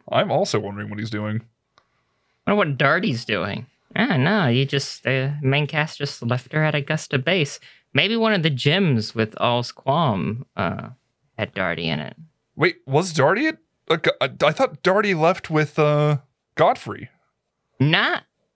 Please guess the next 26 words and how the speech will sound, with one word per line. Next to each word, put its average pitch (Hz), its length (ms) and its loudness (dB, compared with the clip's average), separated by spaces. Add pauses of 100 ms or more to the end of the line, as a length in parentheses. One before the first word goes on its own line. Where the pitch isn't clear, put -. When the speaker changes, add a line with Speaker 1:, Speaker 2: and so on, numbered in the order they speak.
(380)
Speaker 2:
She - 140 -4
sta-, - 380 -4 (100)
<laughs> - 100 -20
she, - 200 -4
she, - 500 -2
she, - 220 -4
st-, - 280 -8
she - 200 -2
stayed 175 220 0
at 143 40 -4
the 107 60 -6
base. 160 340 0 (360)
Speaker 1:
That 202 220 8
Speaker 2:
Even 208 60 2
Speaker 1:
whole 330 200 8
Speaker 2:
Dar- - 40 2
Speaker 1:
time, 320 420 4
these 254 220 4
idiots 302 460 4
left 226 340 6
Darty 208 500 6
and 170 100 2
didn't 202 300 2
fucking 202 360 2
bring 196 240 6
her. 190 100 0